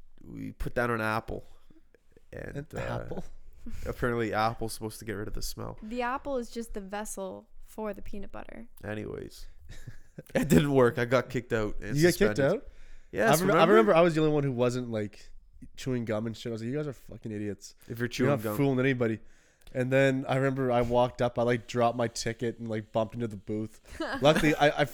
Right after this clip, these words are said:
Speaker 2: I, the teacher n-, was like, obviously knew I was hammered, but didn't care. He's like, <laughs> just laughed it off. He's like, "Get in there before you get kicked out."
Speaker 1: That's fucking hilarious. <laughs>
Speaker 3: Those teachers were the best. So, yeah.
Speaker 2: They're
Speaker 3: big
Speaker 2: probably hammered themselves.
Speaker 1: Anyway, so the junior high I went to, apparently kids,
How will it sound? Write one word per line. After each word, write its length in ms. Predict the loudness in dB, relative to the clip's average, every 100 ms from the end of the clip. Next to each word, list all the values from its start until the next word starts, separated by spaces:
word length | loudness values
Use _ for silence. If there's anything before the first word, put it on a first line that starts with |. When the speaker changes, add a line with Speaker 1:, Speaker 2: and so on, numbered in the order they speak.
| 2
Speaker 2:
I, 100 | 2
the 260 | 2 0 2
teacher 340 | 2 2 2
n-, 200 | 0 -2 -6
was 220 | -8 -4
like, 340 | -4 -6 -8 -6
obviously 340 | -4 -4 -4 -2
knew 60 |
I 40 | -2
was 120 | -4
hammered, 320 | -4 -4 -4
but 80 | -6
didn't 180 | -8 -8
care. 340 | -8 -8 -8 -16 _ _ -20 -16
He's 100 | -14
like, 120 | -14 -16
<laughs> 120 | -12
just 180 | -12 -8
laughed 300 | -6 -6 -4
it 80 | -6
off. 200 | -6 -8
He's 100 | -10
like, 180 | -12 -10
"Get 140 | -10
in 120 | -8
there 140 | -8 -10
before 340 | -10 -10 -8
you 140 | -6
get 140 | -8 -10
kicked 240 | -14 -10
out." 180 | -10 -10 -12 -18 -16
Speaker 1:
That's 180 | -16 -18 -20
fucking 400 | -20 -20 -20 -20
hilarious. 640 | -20 -20 -8 -2 0 0 -4
<laughs> 40 |
Speaker 3:
Those 180 | -4 -4
teachers 400 | -4 -6 -6 -8
were 80 | -8
the 80 | -10
best. 540 | -10 -10 -12 -10 -8 -8 -12 -16 -20 -18
So, 160 | -10 -4
yeah. 320 | -2 -2 -6 -12 -4
Speaker 2:
They're 140 | 2 4
Speaker 3:
big 80 | 6
Speaker 2:
probably 240 | 6 6
hammered 240 | 2 0
themselves. 540 | -6 -10 -8 -10 -10 -8 4
Speaker 1:
Anyway, 240 | 8 8
so 140 | 6 0
the 100 | -2
junior 300 | -2 0 4
high 260 | 4 6
I 40 | 4
went 140 | 2
to, 100 | -4
apparently 420 | 2 6 6 4 -2
kids, 400 | 0 2 2